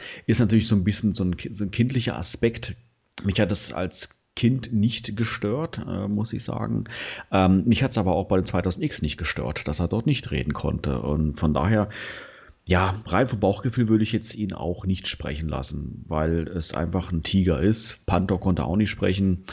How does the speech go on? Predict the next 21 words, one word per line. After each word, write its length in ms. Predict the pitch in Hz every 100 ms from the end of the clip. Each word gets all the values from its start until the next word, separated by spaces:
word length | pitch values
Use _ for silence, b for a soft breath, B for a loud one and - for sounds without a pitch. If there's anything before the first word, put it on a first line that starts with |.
| B
würde 140 | 92
ich 60 | 90
das 140 | 90 85
da 100 | 82
glatt 240 | 78 -
ziehen 300 | - 95 92
und 180 | 82 80
sagen, 240 | 78 82
Battlecat 540 | - 87 82 82 - -
und 180 | 78 -
Cringer 320 | 82 80 85
können 200 | - 82
dann 100 | 82
einfach 280 | 69 76 -
auch 100 | 73
nicht 140 | 80
mehr 160 | 76 -
reden. 300 | 60 67 - B B -
Passt. 360 | - - - B B B B -
Keldor, 720 | - 92 143 190 190 196 - -
hm. 320 | 92 85